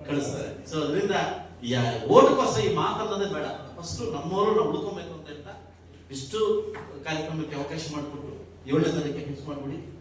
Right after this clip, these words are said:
ಏಳನೇ ತಾರೀಕಿಗೆ ಫಿಕ್ಸ್ ಮಾಡಿ. ಆ, so, ಇದು ಟೋಟಲ್ ಜವಾಬ್ದಾರಿಯನ್ನ ನಮ್ಮ ಸಮಾಜ ಕಲ್ಯಾಣ ಅಧಿಕಾರಿ ಆಗಿರ್ತಕ್ಕಂಥ ಹರೀಶ್ ಅವರು ಕಾರ್ಯಕ್ರಮದ ಉಸ್ತುವಾರಿನ ಏಳನೇ ತಾರೀಕು ವಹಿಸ್ಕೊಳ್ತಾರೆ.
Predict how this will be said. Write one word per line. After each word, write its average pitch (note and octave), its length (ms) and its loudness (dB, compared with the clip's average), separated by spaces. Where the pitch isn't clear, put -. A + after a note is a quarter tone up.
ಏಳನೇ D#3 200 4
ತಾರೀಕಿಗೆ B2+ 280 -4
ಫಿಕ್ಸ್ C3+ 240 -4
ಮಾಡಿ. C3 100 -4
ಆ, - 320 -10
so, - 180 -8
ಇದು C#3+ 200 0
ಟೋಟಲ್ F3+ 300 2
ಜವಾಬ್ದಾರಿಯನ್ನ D#3+ 560 4
ನಮ್ಮ C#3 140 -2
ಸಮಾಜ D3+ 360 -4
ಕಲ್ಯಾಣ C#3 200 -4
ಅಧಿಕಾರಿ C3+ 260 -4
ಆಗಿರ್ತಕ್ಕಂಥ - 500 -4
ಹರೀಶ್ C3+ 300 2
ಅವರು - 180 4
ಕಾರ್ಯಕ್ರಮದ C3+ 500 0
ಉಸ್ತುವಾರಿನ C#3+ 420 0
ಏಳನೇ C3+ 200 4
ತಾರೀಕು C3 280 0
ವಹಿಸ್ಕೊಳ್ತಾರೆ. D3+ 520 2